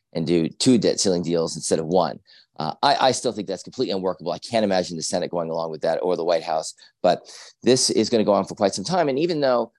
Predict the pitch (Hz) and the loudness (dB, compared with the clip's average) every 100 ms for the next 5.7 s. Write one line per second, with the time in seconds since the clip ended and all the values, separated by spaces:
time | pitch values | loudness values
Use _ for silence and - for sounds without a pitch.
0 | _ - 107 107 123 120 101 101 113 - | _ -6 -6 -4 -6 -4 -2 -2 -2 -2
1 | 104 101 - 98 - - 104 92 90 87 | -4 -4 0 0 0 -4 0 0 -2 -6
2 | - 82 82 80 - - 80 80 95 85 | -4 -4 -2 -4 -8 -6 -4 0 0 0
3 | - 110 92 90 98 92 87 82 82 135 | 0 0 2 0 -2 -2 -6 -8 -2 0
4 | 135 101 95 - - - 110 147 147 - | 2 0 -4 -12 -12 -4 0 2 2 0
5 | - - 107 107 78 73 78 | -2 -2 -2 0 -4 -8 -8